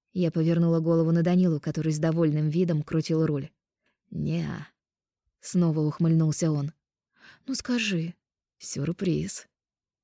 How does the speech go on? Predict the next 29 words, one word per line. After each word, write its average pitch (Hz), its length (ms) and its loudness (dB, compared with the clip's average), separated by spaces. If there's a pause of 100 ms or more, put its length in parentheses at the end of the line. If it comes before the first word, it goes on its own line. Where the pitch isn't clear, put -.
(160)
Какое-то 190 440 0
время 185 280 4
мы 170 120 4
ехали 175 320 2
молча, 175 380 2
слушая 160 380 0
музыку 165 360 0
по 151 140 -4
радио. 143 360 -4 (580)
Странно, 180 500 2
но 160 120 2
больше 180 300 0
современные 175 560 4
хиты 180 320 0
меня 170 240 4
не 160 120 2
раздражали, 160 640 0 (280)
хотя 180 240 -2
наедине 165 440 2
с 156 60 0
собой 180 360 2
я 185 200 4
и 175 40 2
предпочитала 165 760 -2
радио 160 320 0
ретро 151 400 -2 (320)
и 185 80 -4
хиты 180 300 0
двухтысячных. 165 800 -4